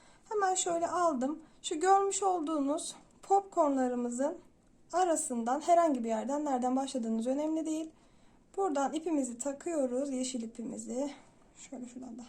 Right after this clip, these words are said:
sıkayım. Bu da örerek gidelim. Evet, burayı taktıktan sonra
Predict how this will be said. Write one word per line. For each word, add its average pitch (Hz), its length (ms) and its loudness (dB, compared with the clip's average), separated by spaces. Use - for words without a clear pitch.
sıkayım. - 500 -12
Bu - 40 -20
da - 100 -10
örerek 233 520 -6
gidelim. 247 420 -8
Evet, 233 300 0
burayı 349 440 4
taktıktan 262 720 -6
sonra 370 720 0